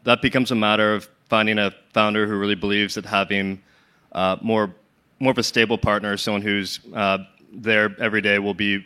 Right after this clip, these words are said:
valuable as opposed to operators. But, um, it's, it's a real challenge. And I think, um, you know, the,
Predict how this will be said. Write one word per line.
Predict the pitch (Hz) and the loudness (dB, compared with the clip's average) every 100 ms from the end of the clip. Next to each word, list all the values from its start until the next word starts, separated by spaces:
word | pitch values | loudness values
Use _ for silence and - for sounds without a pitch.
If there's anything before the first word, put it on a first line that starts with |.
| - | -4
valuable | 110 107 104 | 0 2 2
as | 104 | -2
opposed | 98 110 98 | -4 -4 -4
to | 101 | -2
operators. | 98 - 104 98 | -2 -2 -4 -4
But, | - 101 90 _ _ _ - | -4 -6 -8 _ _ _ -4
um, | 104 | 0
it's, | 113 139 | 0 -2
it's | 143 - | -6 -2
a | 131 | 0
real | 123 | 0
challenge. | 120 117 117 98 | 0 0 -2 -2
And | 104 101 | -4 -6
I | 113 | -6
think, | 110 107 - 107 | -4 -4 -4 -2
um, | 104 95 98 - _ _ _ _ _ _ _ _ _ _ | 0 0 -4 -10 _ _ _ _ _ _ _ _ _ _
you | 151 123 | 0 4
know, | 110 - - | 2 0 -10
the, | 123 120 110 | 2 2 2